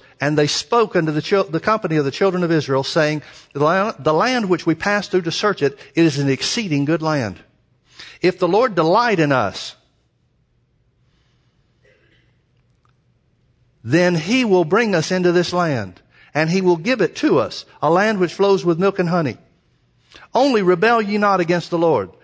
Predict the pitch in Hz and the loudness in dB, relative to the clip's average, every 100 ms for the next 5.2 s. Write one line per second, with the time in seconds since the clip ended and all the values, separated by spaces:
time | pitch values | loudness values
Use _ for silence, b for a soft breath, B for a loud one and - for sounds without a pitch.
0 | b 185 190 165 - 262 202 185 185 - | b -2 0 -2 -2 -2 0 0 -2 -2
1 | 226 208 165 160 175 - 185 160 123 - | -4 -2 -2 0 -2 -2 -2 -2 -2 -2
2 | 170 208 233 175 160 226 185 147 139 135 | 0 2 0 0 2 2 0 0 2 2
3 | 156 - B B - 170 170 170 269 - | 0 -4 B B -4 0 0 0 -2 0
4 | 208 185 160 147 - 220 180 156 233 214 | 0 0 -2 -4 0 0 0 -2 -2 0
5 | 180 | 0